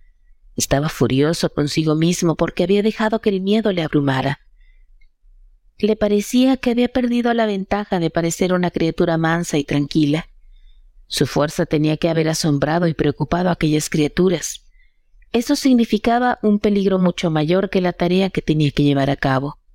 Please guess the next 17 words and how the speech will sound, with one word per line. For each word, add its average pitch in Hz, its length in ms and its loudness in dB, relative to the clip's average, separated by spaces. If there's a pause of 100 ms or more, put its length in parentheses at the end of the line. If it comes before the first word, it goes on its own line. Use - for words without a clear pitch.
(600)
Matar 220 580 0 (100)
a 220 120 0
toda 277 380 0
la 277 100 0
tripulación 226 960 0
y 190 140 2
apoderarse 180 680 0
de 170 100 2
la 165 100 2
nave 180 300 2
para 156 240 0
dirigirse 160 560 -2
a 156 40 0
su 151 160 0
mundo, 165 440 0 (400)
donde 151 400 0
habría 165 400 0